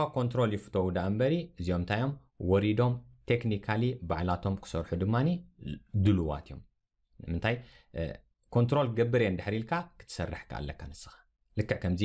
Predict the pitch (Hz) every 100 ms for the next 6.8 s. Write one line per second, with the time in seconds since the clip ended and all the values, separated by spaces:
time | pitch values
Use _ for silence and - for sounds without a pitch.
0 | 92 82 - 80 78 76 73 - 60 -
1 | _ _ - 92 85 80 76 80 82 78
2 | 101 - 160 - - 73 73 80 - 76
3 | 95 92 82 78 82 85 95 117 165 180
4 | _ _ _ _ - 87 85 87 87 104
5 | 117 127 139 139 143 156 _ _ 80 80
6 | 76 73 - - - 73 - -